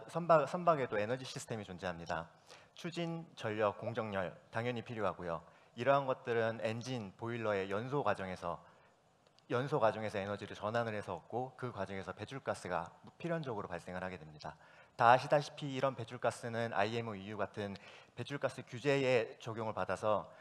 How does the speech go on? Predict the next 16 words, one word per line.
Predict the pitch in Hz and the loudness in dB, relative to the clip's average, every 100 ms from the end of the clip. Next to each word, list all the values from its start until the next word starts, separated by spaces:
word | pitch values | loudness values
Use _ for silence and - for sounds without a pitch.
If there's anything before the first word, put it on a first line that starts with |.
| - - | -20 -8
점점 | 131 139 170 | -6 0 2
더 | 156 131 | 4 2
친환경적으로, | - 190 190 185 170 147 120 120 110 92 - - _ _ _ - | 2 2 2 0 -2 -2 -2 0 0 -2 -8 -20 _ _ _ -20
치-, | - | -12
친환경적인 | - 190 190 185 160 147 120 | 0 2 2 0 0 -2 -2
연소를 | 107 113 110 | -2 -2 0
만들어라 | 92 92 98 95 87 - - | 0 0 2 6 4 2 -4
하는 | 127 123 120 | -2 -2 -2
정-, | 110 104 | -6 -6
하는, | - 131 135 135 - - - _ _ _ - | -6 -2 -2 -2 -8 -18 -20 _ _ _ 2
<clears throat> | 196 123 101 - - - | 4 2 -4 -16 -20 -8
하는 | - 175 | 0 0
방향으로 | 139 113 117 117 | 2 4 4 0
강요가 | 113 104 117 143 120 | 0 0 4 6 4
되고 | 98 92 | 4 -6
있습니다. | - 85 82 | -10 -8 -6